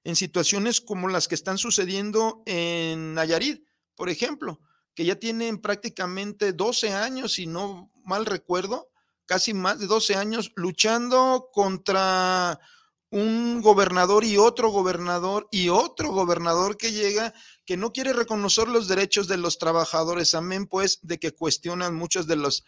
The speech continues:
actuales de los sindicatos, pero en el fondo del asunto creo yo que está en no, eh, reconocer los derechos que ya tienen ganados los trabajadores,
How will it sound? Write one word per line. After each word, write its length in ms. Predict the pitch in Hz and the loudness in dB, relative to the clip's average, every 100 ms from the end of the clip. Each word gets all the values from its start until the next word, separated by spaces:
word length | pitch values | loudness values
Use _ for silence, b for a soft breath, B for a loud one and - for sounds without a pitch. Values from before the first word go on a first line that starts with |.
| b b | b b
actuales 400 | 151 151 165 170 | -10 -4 0 0
de 80 | 170 | -2
los 140 | 196 - | -2 -2
sindicatos, 960 | 226 247 254 254 262 254 - - _ | -4 -4 -2 -2 -2 -8 -10 -20 _
pero 140 | - 180 | -2 0
en 100 | 190 | 0
el 100 | 190 | -2
fondo 260 | 240 277 311 | -2 -4 -2
del 180 | 269 | -2
asunto 440 | 240 - 254 302 262 | 0 -2 -4 -8 -8
creo 140 | 277 | -4
yo 180 | 254 262 | -4 -2
que 80 | 247 | 0
está 420 | 202 233 247 254 | 0 0 0 0
en 340 | 214 196 226 | -4 -6 -4
no, 800 | 185 214 240 247 247 226 202 214 - | -2 0 2 2 0 0 -2 -4 -4
eh, 220 | 220 175 | -2 -2
reconocer 640 | 170 175 185 175 165 208 226 | -2 -4 -4 -2 0 2 2
los 180 | 220 165 | 0 0
derechos 380 | 175 185 226 | 0 0 -2
que 80 | 196 | 0
ya 80 | 196 | -2
tienen 460 | 220 208 208 196 170 | -2 -4 -4 -4 -2
ganados 340 | 175 185 208 | 0 2 2
los 140 | 214 | 0
trabajadores, 640 | 214 214 214 214 202 214 | 2 2 4 2 4 4